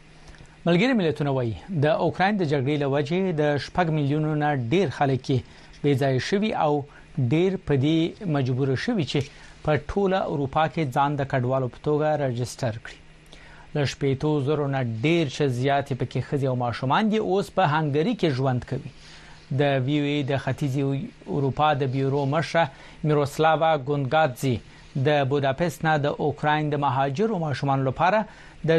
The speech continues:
دوه ژبني سکول په اړه دا رپورت تیار کړی چې تفصیل یې د ډیوه همکاره نیګین شاه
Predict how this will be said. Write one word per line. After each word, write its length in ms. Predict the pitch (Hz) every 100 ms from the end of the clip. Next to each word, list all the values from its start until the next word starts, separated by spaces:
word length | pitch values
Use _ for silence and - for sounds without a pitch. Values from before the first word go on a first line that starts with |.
| 135
دوه 160 | 139 160 143
ژبني 320 | 156 190 240 -
سکول 240 | - 214 180
په 40 | 180 185
اړه 160 | 190 180 147
دا 60 | 143
رپورت 260 | 135 147 139 135
تیار 180 | 131 127
کړی 160 | 175 175 160
چې 180 | 185 160
تفصیل 300 | 135 - 143 143
یې 80 | 135
د 20 | 131 120
ډیوه 180 | 123 120
همکاره 500 | 131 131 135 135 143 147 - - - 147
نیګین 260 | 139 135 135
شاه 160 | -